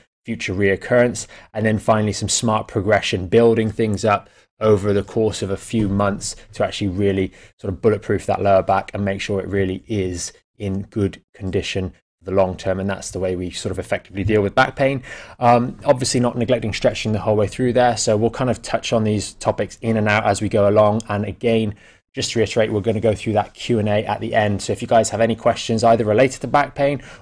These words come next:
or a few topics off the wall, then that's fine too. Just post those in the comments as we're going through this,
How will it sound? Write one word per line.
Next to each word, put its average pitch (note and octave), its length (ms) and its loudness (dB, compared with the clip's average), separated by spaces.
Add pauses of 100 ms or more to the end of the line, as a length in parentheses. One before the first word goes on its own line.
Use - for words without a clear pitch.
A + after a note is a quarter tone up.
or C3 160 6
a C3+ 40 4
few C3 280 0
topics B2+ 360 -2
off B2+ 140 0
the A#2+ 80 -4
wall, B2 220 2
then A#2 160 0
that's A#2+ 180 -6
fine A2+ 300 0
too. B2 340 0 (260)
Just - 160 -20
post A2+ 200 -2
those A2+ 120 0
in G#2+ 80 -2
the A2 60 -2
comments A2 400 -2
as G2 100 0
we're G#2 100 -2
going G#2 260 2
through G#2 240 -4
this, G2+ 320 -2